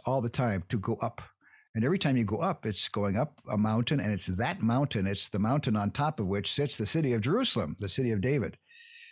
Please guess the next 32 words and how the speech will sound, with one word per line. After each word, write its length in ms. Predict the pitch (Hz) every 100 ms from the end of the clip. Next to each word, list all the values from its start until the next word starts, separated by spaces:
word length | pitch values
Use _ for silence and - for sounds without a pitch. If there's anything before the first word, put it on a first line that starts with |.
| -
So 280 | - 110 107
what's 280 | 120 104
going 260 | - 117 107
on 220 | 156 202
here 280 | 151 107 92
is 180 | 98 -
that 200 | 101 -
Paul 360 | 120 110 98
left 280 | 104 170 -
Ephesus, 500 | 127 120 110 120 104
got 260 | - 120 139
in 80 | 127
a 40 |
boat, 360 | 104 101 104 -
he 100 | 95
sailed 380 | - 123 139 156
to 140 | 135 120
Israel, 420 | 113 110 110 110
to 120 | -
the 100 | 151
coast. 400 | - 123 90 -
He 80 | 95
got 200 | 113 131
off, 300 | 147 147 170 - - - - - -
he 80 |
landed 380 | 104 113 147 147
at 100 | 135 -
Caesarea, 640 | 135 - 117 107 123 165 - _ _ _ _ _ _ -
and 260 | 107 104 101 -
I've 140 | 131
been 160 | 208 220
there, 280 | 85 147